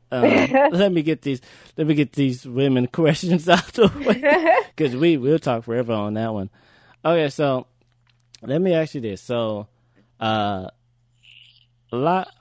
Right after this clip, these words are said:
Speaker 1: one of, another thing I love about you is your brand. You, you have a, a powerful brand, and, uh, had a situation. I promise I'm gonna get,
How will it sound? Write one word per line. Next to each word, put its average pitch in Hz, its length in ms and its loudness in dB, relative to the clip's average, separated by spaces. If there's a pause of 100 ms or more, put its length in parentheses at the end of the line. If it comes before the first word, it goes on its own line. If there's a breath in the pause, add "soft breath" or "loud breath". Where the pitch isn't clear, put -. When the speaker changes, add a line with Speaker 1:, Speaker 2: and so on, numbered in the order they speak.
Speaker 1:
one 160 220 -4
of, 185 140 -4
another 156 280 -4
thing 156 180 -6
I 135 40 -4
love 117 280 -4
about 104 420 -8 (180)
you 101 220 -8
is 95 200 -8
your 95 140 -8
brand. 82 560 -12 (680)
You, 104 200 -8
you 104 240 -8
have 104 200 -6
a, 95 160 -8 (180)
a 95 80 -10
powerful 98 440 -10
brand, 90 540 -12 (540)
and, 95 600 -8 (120)
uh, 87 580 -8 (760)
had 160 280 -2
a 156 40 -6
situation. 127 840 -8
I 98 60 -12
promise 117 540 -8
I'm 104 140 -6
gonna 98 100 -10
get, 101 240 -8